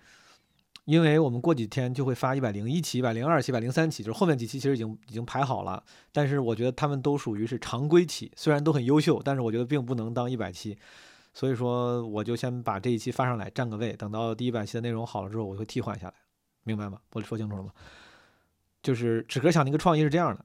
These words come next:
感谢纸壳给了这个创意。然后诸位如果有任何更好的优化的建议，也欢迎大家分享给我。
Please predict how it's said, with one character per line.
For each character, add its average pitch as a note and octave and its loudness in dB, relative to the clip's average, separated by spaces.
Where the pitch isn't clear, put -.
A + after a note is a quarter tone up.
感 B2 2
谢 D#3 8
纸 B2 2
壳 G2 -8
给 A2+ -4
了 G#2+ -4
这 B2 -2
个 A#2+ -2
创 A2+ -6
意。 G2+ -6
然 A#2+ 2
后 D3+ 6
诸 E3+ 4
位 D3+ 10
如 B2 2
果 D3+ 6
有 B2 4
任 C#3+ 4
何 A2+ -2
更 C3 -2
好 A#2+ 0
的 A#2 -2
优 D3+ 8
化 D#3+ 6
的 B2+ 2
建 A#2 -2
议， A2 -6
也 G2+ -4
欢 B2 -4
迎 A2+ -6
大 A#2 -4
家 A2 -4
分 B2+ -6
享 A2 -6
给 F#2+ -10
我。 G2+ -14